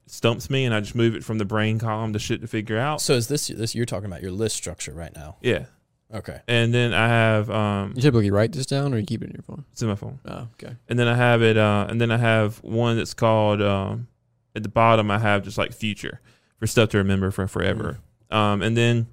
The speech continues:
Speaker 1: yeah, so it's like, and then I have done. So when something from hands is done, I move it to done.
Speaker 3: Mm.
Speaker 1: And then, so, yeah.
Speaker 2: Wow.
Speaker 1: Things to monitor, things to remember, shit to figure out.
Speaker 2: You create a, a new
Speaker 1: With
Speaker 2: one
Speaker 1: time.
Speaker 2: of these for each week, huh?
Speaker 1: Each week, yep.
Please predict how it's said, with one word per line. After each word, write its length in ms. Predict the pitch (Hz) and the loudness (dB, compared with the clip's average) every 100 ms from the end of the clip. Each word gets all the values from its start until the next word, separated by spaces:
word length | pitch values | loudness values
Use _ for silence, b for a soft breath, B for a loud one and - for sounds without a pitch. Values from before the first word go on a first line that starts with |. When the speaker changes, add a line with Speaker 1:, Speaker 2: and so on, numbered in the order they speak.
| _ _ _ | _ _ _
Speaker 1:
yeah, 120 | 107 107 | -2 -2
so 160 | 113 | 0
it's 120 | 107 110 | -2 0
like, 140 | 98 | -2
and 100 | 110 | 0
then 80 | 113 | 2
I 60 | |
have 160 | 110 101 | 2 2
done. 260 | 107 101 101 | 2 2 2
So 140 | 107 | 0
when 100 | 104 | 0
something 260 | 110 107 110 | 0 -2 -2
from 180 | 107 | -2
hands 320 | 104 107 107 104 | 0 0 0 -4
is 100 | 95 | -4
done, 260 | 104 101 | -2 0
I 60 | 98 | -2
move 200 | 104 95 | -2 -4
it 40 | |
to 60 | 98 | -6
done. 400 | 95 95 101 107 - _ | -4 -2 -2 -4 -10 _
Speaker 3:
Mm. 220 | 123 110 98 _ _ _ _ _ | -6 -6 -8 _ _ _ _ _
Speaker 1:
And 160 | 107 104 | -4 -2
then, 220 | 98 98 | -2 -2
so, 320 | - 92 92 123 _ _ _ | -4 -4 -4 -10 _ _ _
yeah. 120 | - 151 _ _ _ _ _ | -20 -20 _ _ _ _ _
Speaker 2:
Wow. 320 | 87 98 - _ _ _ | -10 -10 -10 _ _ _
Speaker 1:
Things 220 | 113 117 | -4 -2
to 80 | 120 | 0
monitor, 480 | 107 104 107 107 104 | 2 2 2 2 0
things 240 | 107 107 | 0 -2
to 60 | 107 | -2
remember, 440 | 104 104 104 104 101 | -2 -2 0 0 -2
shit 180 | 117 - | -6 -6
to 60 | |
figure 340 | 107 107 98 101 | -4 -4 0 2
out. 360 | 98 101 - _ | 2 0 -4 _
Speaker 2:
You 120 | - 120 | -12 -4
create 280 | 131 113 | 0 2
a, 320 | 104 98 92 82 | 0 -2 -6 -6
a 40 | |
new 80 | 104 | -2
Speaker 1:
With 80 | 110 | -2
Speaker 2:
one 80 | 107 | 0
Speaker 1:
time. 80 | 107 | 2
Speaker 2:
of 40 | 107 | 2
these 100 | 113 | 0
for 140 | - | -4
each 200 | 98 101 | -6 -6
week, 220 | 117 110 | -6 -6
huh? 180 | - 120 147 _ | -6 -8 -8 _
Speaker 1:
Each 180 | 123 117 | -2 0
week, 200 | 117 101 | 0 0
yep. 200 | 107 104 | -2 -4